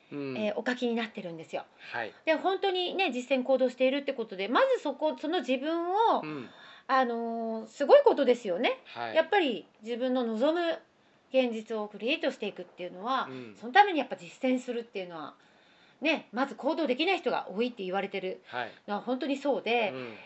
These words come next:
Speaker 2: えー、まずそれができてるっていうところがね、まずファーストステップオッケーじゃないですか。
Speaker 1: はい。
Speaker 2: これがないとまず何も始まりません、本当に。
Speaker 1: そうですね。
Speaker 2: なんですが、これ数回やって試したところで、
Speaker 1: うん。
Speaker 2: えー、前のね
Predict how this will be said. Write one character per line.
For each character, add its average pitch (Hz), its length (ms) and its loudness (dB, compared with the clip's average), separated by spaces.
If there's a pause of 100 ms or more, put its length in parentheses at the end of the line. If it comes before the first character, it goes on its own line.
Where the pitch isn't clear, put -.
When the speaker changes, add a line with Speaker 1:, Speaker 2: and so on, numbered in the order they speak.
Speaker 2:
え 180 380 0
ー、 - 20 -12
ま 370 140 2
ず 359 80 -8
そ 240 160 -4
れ 214 100 -2
が 285 380 0 (120)
で 247 120 0
き 254 80 -12
て 208 120 -2
る 151 80 -6
っ - 40 -8
て - 140 -14
い 151 40 -6
う 147 60 -10
と 208 100 -12
こ 214 140 -4
ろ 233 80 0
が 165 100 0
ね、 233 220 -6 (120)
ま 247 140 -8
ず 190 220 -6 (380)
フ - 60 -14
ァ 214 100 -4
ー 226 60 -6
ス - 40 -18
ト 294 100 0
ス 277 60 -6
テ 311 100 0
ッ - 220 0
プ - 80 -10
オ 214 140 -2
ッ 226 40 -4
ケ 302 200 0
ー 254 40 4
じ 233 60 -2
ゃ 214 40 0
な 196 80 -6
い 175 60 -10
で - 80 -20
す - 80 -20
か。 135 120 -14
Speaker 1:
は 123 220 -4
い。 107 80 -8 (500)
Speaker 2:
こ 196 120 -10
れ 247 100 2
が 294 100 6
な 320 140 6
い 294 60 4
と 226 100 0
ま 208 120 -2
ず 165 120 -14
何 175 180 -4
も 269 60 2
始 254 200 0
ま 277 120 4
り 311 80 4
ま 311 120 2
せ 302 120 0
ん、 220 60 -2
本 214 160 -4
当 131 40 -4
に。 - 0 -
Speaker 1:
そ - 80 0
う - 20 -4
で 165 120 -10
す - 80 -12
ね。 175 200 -4 (600)
Speaker 2:
な 277 140 6
ん 349 60 6
で 311 100 4
す 247 120 -6
が、 196 240 -2 (180)
こ 240 100 -8
れ 226 80 -2
数 330 260 -4
回 339 180 2
や 330 80 4
っ 320 40 -2 (140)
て 285 300 2
試 269 200 -2
し - 40 -16
た 262 100 2
と 226 100 -6
こ 208 100 -2
ろ 202 100 -2
で、 165 220 -2
Speaker 1:
う 170 60 -8
ん。 131 260 -6 (720)
Speaker 2:
え - 20 -20 (2000)
ー、 - 20 -6
前 240 180 0
の 240 100 -4
ね 277 220 -10